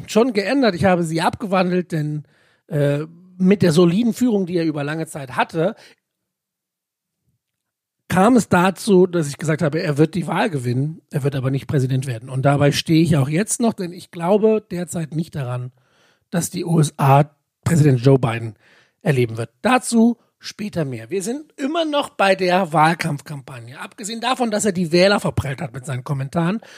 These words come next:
war seine Wahlkampfstrategie, "Ich mache nichts." Er war zu Hause und ich kann nachvollziehen, warum das unter Corona-Bedingungen verstärkt war. Ich habe von Joe Biden nichts gesehen. Auch kaum Video-Messages,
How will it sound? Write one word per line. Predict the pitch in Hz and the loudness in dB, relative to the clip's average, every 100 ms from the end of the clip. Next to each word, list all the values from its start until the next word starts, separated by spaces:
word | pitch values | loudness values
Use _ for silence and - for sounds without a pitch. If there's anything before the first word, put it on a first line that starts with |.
| - - | -10 -4
war | 196 | 0
seine | 208 208 185 | 0 2 4
Wahlkampfstrategie, | 196 285 294 233 175 - - 170 165 147 202 294 302 _ _ _ | 4 4 2 0 0 -2 -2 0 -2 0 2 2 0 _ _ _
"Ich | - 262 254 - _ - | 0 2 0 -6 _ -6
mache | 156 147 151 175 151 - _ | 2 2 2 2 2 0 _
nichts." | 156 139 120 - | 0 2 0 -4
Er | 196 | -2
war | 165 190 | 0 0
zu | 180 190 | -2 2
Hause | 196 269 311 | 4 2 0
und | 349 247 165 | -2 -4 -6
ich | - | -8
kann | 196 | -6
nachvollziehen, | 185 180 - 196 170 196 | -4 -4 -4 -6 -4 -2
warum | 165 156 | -2 -2
das | 156 | -2
unter | 151 156 | -4 -6
Corona-Bedingungen | 151 143 165 147 139 151 151 147 | -4 0 2 2 0 2 2 2
verstärkt | 147 - 190 226 254 | -2 -6 -2 -2 -2
war. | 285 247 262 _ - - - | 0 0 0 _ -20 -20 -16
Ich | 180 | -2
habe | 220 220 196 | 0 0 0
von | 196 170 | -2 0
Joe | 147 | 2
Biden | 135 143 143 139 131 | 4 4 4 2 0
nichts | 139 175 - - | 2 2 0 -10
gesehen. | - 151 123 113 110 _ _ | -12 -10 -10 -10 -14 _ _
Auch | - 175 - _ - | 0 2 0 _ -4
kaum | 214 233 269 202 | 2 4 4 0
Video-Messages, | 202 254 302 233 220 196 196 214 - 202 - 214 - | -2 -2 0 2 4 2 -2 -2 -6 -10 -4 -4 -4